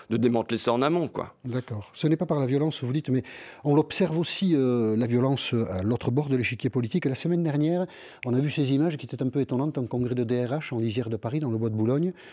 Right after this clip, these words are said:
Speaker 2: Et puis, euh, là, des militants de l'ultra-gauche, visiblement, ont brûlé des voitures et,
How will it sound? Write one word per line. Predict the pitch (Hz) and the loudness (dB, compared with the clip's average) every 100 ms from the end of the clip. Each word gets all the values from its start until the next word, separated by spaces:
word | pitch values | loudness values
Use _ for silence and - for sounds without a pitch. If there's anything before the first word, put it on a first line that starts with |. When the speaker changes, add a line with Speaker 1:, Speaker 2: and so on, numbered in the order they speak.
| - - - | -20 -12 0
Speaker 2:
Et | 123 117 | 2 0
puis, | - 139 139 | -2 0 4
euh, | 123 | 4
là, | 120 139 | 4 4
des | 120 | 4
militants | 113 117 110 139 | 4 4 2 0
de | 120 110 | 2 2
l'ultra-gauche, | 104 107 107 - 110 151 - | 4 2 2 0 0 0 -2
visiblement, | 110 104 98 95 139 | -2 0 0 0 0
ont | 131 | 0
brûlé | 98 98 113 120 | 0 2 4 4
des | 110 | 4
voitures | 104 98 143 156 | 2 0 0 2
et, | 120 | 2